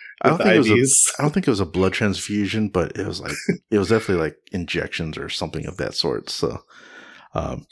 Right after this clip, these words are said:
Speaker 1: yeah, it was real. I'll have to look that up next time.
Speaker 2: Maybe
Speaker 1: So
Speaker 2: that joke was inspired by that
Speaker 1: <laughs> Yeah,
Speaker 2: story then.
Speaker 1: probably was. It's,
Speaker 2: <laughs>
Speaker 1: yeah. All right, don't wanna get canceled anymore. So, Raymond, what was your, uh, past week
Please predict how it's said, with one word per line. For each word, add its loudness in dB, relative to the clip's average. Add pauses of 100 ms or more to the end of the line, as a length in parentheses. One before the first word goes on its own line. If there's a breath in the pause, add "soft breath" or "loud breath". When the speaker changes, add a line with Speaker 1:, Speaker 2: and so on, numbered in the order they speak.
Speaker 1:
yeah, 6
it 4
was -2
real. -4 (160)
I'll 4
have 0
to -6
look -10
that -8
up -14
next -12
time. -8 (580)
Speaker 2:
Maybe 4
Speaker 1:
So 4
Speaker 2:
that -2
joke -2
was -6
inspired -2
by -10
that -10 (100)
Speaker 1:
<laughs> -20
Yeah, -2 (200)
Speaker 2:
story -4
then. -16
Speaker 1:
probably 0
was. 0 (160)
It's, -8 (300 loud breath)
Speaker 2:
<laughs> -4
Speaker 1:
yeah. -2 (800 soft breath)
All 4
right, 2
don't 0
wanna -2
get -14
canceled -2
anymore. -2
So, 2
Raymond, 2 (120)
what 0
was 2
your, 6
uh, 2
past -2
week -2